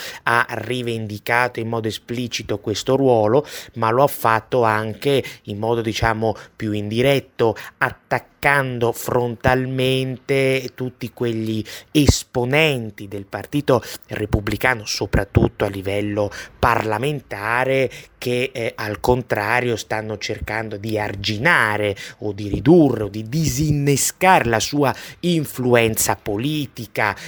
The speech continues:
Penso al senatore dello Utah Mitt Romney, penso alla, eh, deputata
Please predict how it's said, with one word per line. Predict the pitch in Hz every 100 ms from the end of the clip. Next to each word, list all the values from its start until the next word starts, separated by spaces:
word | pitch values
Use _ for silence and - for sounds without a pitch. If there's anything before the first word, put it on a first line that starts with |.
| 147
Penso | - 113 113 -
al | 113
senatore | - 110 104 113 107
dello | 107 107
Utah | 104 107 110 104
Mitt | 107 -
Romney, | 107 120 135 127 120 104 - -
penso | - 113 113 110 - 117 113 - - _ _ _ - - -
alla, | 120 117 104 104 101 - -
eh, | 107 98
deputata | 98 107 101 123 123 110 104